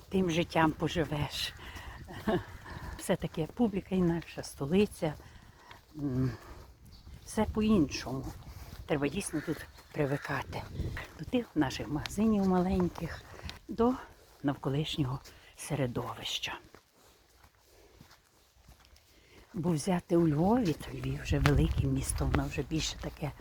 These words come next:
людне, з такими великими закупочними центрами.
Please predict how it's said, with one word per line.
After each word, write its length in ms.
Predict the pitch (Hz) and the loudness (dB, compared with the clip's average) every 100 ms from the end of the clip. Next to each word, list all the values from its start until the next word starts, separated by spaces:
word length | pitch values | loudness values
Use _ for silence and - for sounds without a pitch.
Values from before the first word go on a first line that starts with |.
| - 160 | -2 6
людне, 600 | 151 196 - 156 156 139 - - - - - - | 8 8 8 8 8 6 -2 -10 -10 -10 -10 -8
з 60 | |
такими 440 | - - 139 135 117 - - - - - - - - | -10 -4 2 2 2 -2 -10 -8 -8 -4 -4 -4 4
великими 640 | 147 147 135 - 135 135 - - - - - | 8 10 8 4 2 2 0 -8 -8 -8 -2
закупочними 720 | 151 - 143 - - 139 139 | -2 0 -4 -2 4 6 6
центрами. 680 | 139 - 214 202 - 156 147 | 6 6 6 6 4 2 2